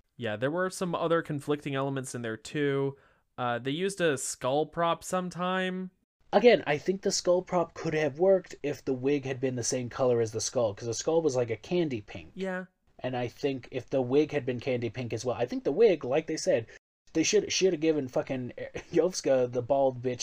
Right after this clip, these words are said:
Speaker 2: spell, 'cause it probably would have been in her favor.
Speaker 1: Yeah.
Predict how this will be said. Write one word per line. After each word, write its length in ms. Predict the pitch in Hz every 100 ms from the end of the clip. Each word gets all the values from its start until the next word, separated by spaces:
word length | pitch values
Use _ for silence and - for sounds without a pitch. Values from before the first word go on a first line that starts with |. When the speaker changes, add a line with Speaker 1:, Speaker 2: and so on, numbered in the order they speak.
| -
Speaker 2:
spell, 400 | - 131 123 123
'cause 120 | 123
it 100 | 131
probably 200 | 147 180
would 120 | 147
have 60 | 127
been 100 | 135
in 100 | 131
her 120 | 131
favor. 500 | 127 196 160 110 131 - _ _ _
Speaker 1:
Yeah. 320 | 123 143 175